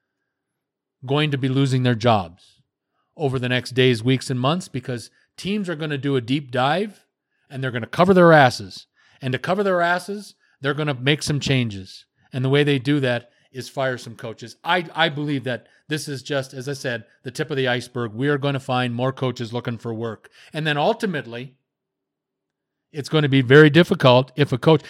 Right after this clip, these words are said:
it's gonna be difficult for Bill Peters to find a job somewhere else after this.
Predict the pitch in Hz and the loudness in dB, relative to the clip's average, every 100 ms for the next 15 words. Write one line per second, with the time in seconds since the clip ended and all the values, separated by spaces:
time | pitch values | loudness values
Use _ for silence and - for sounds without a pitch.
0 | - 247 330 370 330 226 185 196 165 165 | -10 -6 -4 0 2 4 4 2 2 -2
1 | 147 139 151 143 143 127 117 120 131 123 | 0 0 0 2 -2 -2 -4 -4 -4 -4
2 | 107 113 110 95 110 101 92 82 _ - | -4 -6 -6 -8 -10 -10 -12 -16 _ -20
3 | _ _ _ _ 117 113 120 98 - - | _ _ _ _ -10 -8 -10 -12 -16 -20